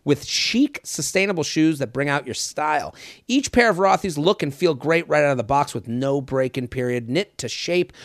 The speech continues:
with their sustainable signature thread, these babies are soft and flexible. I wear them. I love them,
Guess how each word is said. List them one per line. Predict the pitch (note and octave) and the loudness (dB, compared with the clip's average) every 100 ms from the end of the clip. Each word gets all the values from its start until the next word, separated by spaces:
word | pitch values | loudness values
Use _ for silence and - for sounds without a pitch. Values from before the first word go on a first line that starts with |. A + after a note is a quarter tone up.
| - - | -20 -4
with | C3 - | -4 0
their | A#2+ | 0
sustainable | - A2+ - F3+ G3 D#3+ A#2+ | -2 -4 -2 0 0 0 -2
signature | - D3 C3+ G#2+ | -2 -2 -4 -10
thread, | - D3+ E3+ D#3+ | -6 2 2 2
these | C3 A#2 | -2 -4
babies | B2 D3+ D3 B2 | 0 0 0 -4
are | G2 | -4
soft | - E3 E3+ E3 - C3+ | -2 2 2 0 -4 0
and | C3+ C#3 C3+ - | 2 0 -2 -8
flexible. | - B2+ B2 - F#2 C#2+ - - - _ _ D3+ | 0 0 0 -6 -10 -12 -18 -20 -20 _ _ 0
I | E3+ G#3 | 4 4
wear | F#3 F3 F3 | 4 4 4
them. | E3 E3 E3 - _ _ _ - | 4 2 0 -8 _ _ _ -2
I | C3 D3+ E3+ E3+ E3 - | 0 4 4 4 0 -8
love | G#2 G#2 B2+ D3+ C#3+ | -6 0 4 4 4
them, | D#3 D3+ | 2 2